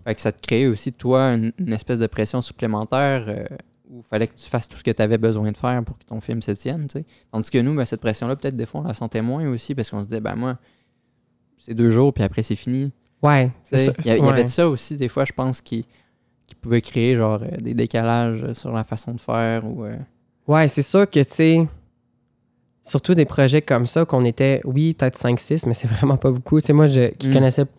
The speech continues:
Speaker 2: l'aspect cinématographique, moi, j'essaie de m'occuper plus de l'organisation, la création, mais c'est beaucoup, beaucoup de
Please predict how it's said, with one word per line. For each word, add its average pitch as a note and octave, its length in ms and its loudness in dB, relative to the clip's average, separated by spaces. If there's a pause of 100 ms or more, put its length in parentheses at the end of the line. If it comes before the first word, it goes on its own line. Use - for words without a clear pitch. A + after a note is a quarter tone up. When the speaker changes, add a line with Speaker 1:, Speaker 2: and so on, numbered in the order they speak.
(100)
Speaker 2:
l'aspect C3 380 0
cinématographique, B2 760 0
moi, C#3+ 100 6
j'essaie C#3 220 2
de C#3+ 40 6
m'occuper B2+ 320 2
plus D3+ 400 0 (840)
de - 80 -20
l'organisation, C3 760 4
la B2 140 2
création, C#3+ 460 0
mais D3 80 4
c'est - 160 -6
beaucoup, C3 340 0
beaucoup C#3+ 380 -2
de B2+ 340 2